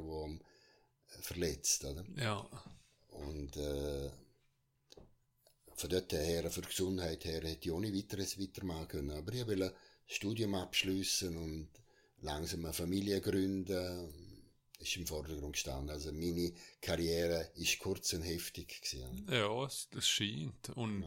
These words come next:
Speaker 1: Ja.
Speaker 2: eben auch anscheinend nicht der, der Drang zu haben, um dort jetzt einfach weiterzumachen, ne?
Speaker 1: Ja, eben, wie
Speaker 2: Ah.
Speaker 1: gesagt, ein Jahr, zwei,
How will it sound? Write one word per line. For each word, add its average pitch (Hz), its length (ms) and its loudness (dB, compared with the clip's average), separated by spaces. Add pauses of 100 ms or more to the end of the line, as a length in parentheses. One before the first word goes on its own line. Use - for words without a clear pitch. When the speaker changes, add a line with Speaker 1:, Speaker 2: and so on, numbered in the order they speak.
Speaker 1:
Ja. - 60 -6
Speaker 2:
eben 117 160 6
auch 107 580 6
anscheinend 104 560 2
nicht 104 300 -6
der, - 80 -10 (440)
der 92 60 -6
Drang 101 540 0
zu 110 100 0
haben, 98 300 0 (100)
um 101 120 -4
dort 98 280 -6
jetzt - 160 -6
einfach 98 200 -6 (680)
weiterzumachen, 98 840 -2
ne? 101 260 -6 (320)
Speaker 1:
Ja, 117 180 6
eben, 127 240 4
wie 107 140 2 (160)
Speaker 2:
Ah. 131 40 -10
Speaker 1:
gesagt, 98 360 2
ein 85 160 2
Jahr, 92 340 6
zwei, 95 480 6